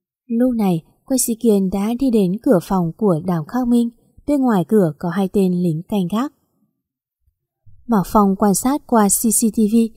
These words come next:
thấy một mình đại ca sắp xông vào phòng chỉ huy, liền vội vàng nói: "Đại ca, bọn em đến ngay." "Cậu ở đó, để Nguyên đến đây được rồi." Anh vừa nói, vừa âm thầm lao ra, dùng một chân làm dụ, chân còn lại liêu một đường đá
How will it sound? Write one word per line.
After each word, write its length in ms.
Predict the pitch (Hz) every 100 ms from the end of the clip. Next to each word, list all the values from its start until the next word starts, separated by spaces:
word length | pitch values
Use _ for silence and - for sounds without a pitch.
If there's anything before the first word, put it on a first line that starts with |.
| _ _ -
thấy 140 | 220
một 180 | 262 269
mình 220 | 220 175
đại 180 | 202 -
ca 260 | 202 196
sắp 240 | 190 - 285
xông 280 | - 240 208
vào 220 | 196 165
phòng 200 | - 175
chỉ 180 | 156 190
huy, 280 | 160 226 226 - _
liền 240 | 226 202 160
vội 140 | 185 170
vàng 200 | 190 170
nói: 280 | 180 175 247 _ _ _ _ _ -
"Đại 120 | 240
ca, 220 | - 226 240 _ -
bọn 120 | 202
em 160 | 220
đến 180 | 208 185
ngay." 200 | 226 240 - _ _ _ _ _ _ _ -
"Cậu 120 | 226
ở 180 | 196 170
đó, 280 | 180 185 311 -
để 160 | 240 170
Nguyên 320 | 196 208 196
đến 180 | 185 190
đây 140 | 226
được 120 | 208
rồi." 220 | 165 180 175 _ - _ _ _ _ _ _
Anh 220 | 208 190 175
vừa 160 | 190
nói, 360 | 156 170 170 277 _ -
vừa 100 | 196
âm 180 | 262
thầm 180 | 254 208
lao 260 | 165 196 214
ra, 260 | 233 226 240 _ _
dùng 240 | - 240
một 80 | 185 160
chân 180 | 226 202
làm 260 | 190 170
dụ, 220 | - 202 - - - -
chân 200 | - 233
còn 160 | 190 175
lại 240 | 175 175 -
liêu 200 | 254 262
một 140 | 196
đường 240 | 190 180
đá 260 | 165 170